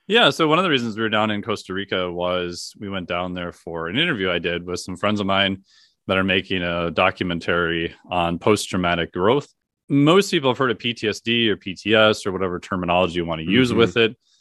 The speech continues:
Speaker 1: But a lot of people, surprisingly, have never heard of the other aspect of that, which is post-traumatic growth. So some people, when they experience a large stressor or trauma, uh, P T S D can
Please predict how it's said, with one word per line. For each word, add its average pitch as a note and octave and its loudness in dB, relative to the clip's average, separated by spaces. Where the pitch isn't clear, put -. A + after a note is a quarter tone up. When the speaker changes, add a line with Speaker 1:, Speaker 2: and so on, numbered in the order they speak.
Speaker 1:
But B2+ 2
a B2 4
lot D#3 6
of G#3+ 0
people, G#2+ 0
surprisingly, C#3+ 2
have F#2+ -2
never G2+ 2
heard A2 2
of F#2+ -2
the G2 -6
other A#2 4
aspect G#2 0
of E2+ -8
that, E2 -2
which F2 -6
is E2+ -4
post-traumatic F#2+ 0
growth. F#2 0
So G#2 -2
some D#3+ 4
people, B2+ 4
when G#2 2
they G2+ 2
experience G2 -2
a F#2 -2
large F2+ 2
stressor - -2
or F2 0
trauma, G#2+ 4
uh, F2 -2
P G#2 0
T - 0
S F#2+ 0
D A2 0
can F#2+ -2